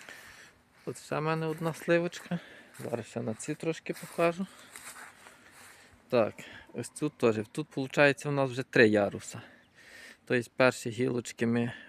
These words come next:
вкорочуємо ось так приблизно. Ось тут дві гілки видно, це буде у нас другий ярус.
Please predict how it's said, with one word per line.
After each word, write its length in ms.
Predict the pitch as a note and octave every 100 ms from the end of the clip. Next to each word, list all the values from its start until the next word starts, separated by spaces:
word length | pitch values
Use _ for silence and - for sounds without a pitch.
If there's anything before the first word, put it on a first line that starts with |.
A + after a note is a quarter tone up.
| -
вкорочуємо 840 | - - B2+ A#2+ A#2 - A#2+ B2
ось 140 | B2 -
так 260 | - A#2
приблизно. 680 | - B2+ B2+ C3+ D3 D#3 F3+ - - _ _ _ - - - _ _ _ _ _ _ -
Ось 160 | B2+
тут 240 | - B2 G#2
дві 200 | C3 A2+
гілки 400 | A#2 A2+ - A#2
видно, 340 | A#2+ A2+ A2+
це 180 | - A#2
буде 200 | A#2 A#2
у 40 |
нас 220 | A#2 A2+
другий 460 | A2 - A#2 A2+ B2+
ярус. 480 | C3+ C#3+ F#3 -